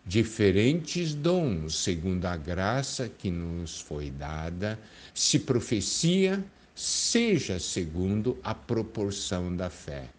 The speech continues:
Se ministério, dediquemo-nos ao ministério. Ou que ensina, esmere-se no fazê-lo. Ou o que exorta, faça-o com dedicação.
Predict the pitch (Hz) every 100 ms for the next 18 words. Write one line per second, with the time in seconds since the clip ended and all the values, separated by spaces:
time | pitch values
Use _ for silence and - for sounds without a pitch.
0 | _ - - - - - - 117 104 101
1 | 95 92 - 98 101 120 165 190 - -
2 | _ 147 180 208 165 196 - 240 247 151
3 | 98 95 98 98 - 104 104 107 107 110
4 | 104 104 101 - 85 76 73 71 - _
5 | - _ - 127 143 156 - 147 135 135
6 | 135 - - 220 240 160 95 82 73 -
7 | - _ - 123 110 - 101 107 117 127
8 | 131 131 - - 143 135 117 101 98 107
9 | 113 - 123 127 113 120 185 139 92 78
10 | - - - - - 110 123 127 127 113
11 | 113 117 98 87 - 101 113 135 - 185
12 | 208 - - _ _ - - 254 247 -
13 | 113 98 95 98 90 85 85 98 107 104
14 | 101 107 117 107 - 135 127 92 78